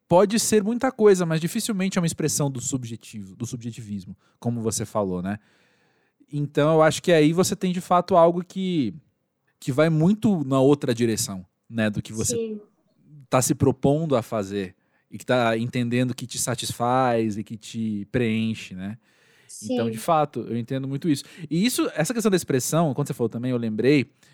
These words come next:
Speaker 1: do episódio com a Jade Lobo,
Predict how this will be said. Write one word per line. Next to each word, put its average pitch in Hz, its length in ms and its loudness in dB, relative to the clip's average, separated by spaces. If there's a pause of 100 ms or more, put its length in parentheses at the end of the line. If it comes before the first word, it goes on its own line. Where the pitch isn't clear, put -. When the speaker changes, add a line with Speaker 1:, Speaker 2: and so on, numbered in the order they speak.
(180)
Speaker 1:
do 120 140 0
episódio 123 580 4
com 135 180 -2
a 127 380 4
Jade 131 280 4
Lobo, 120 400 -2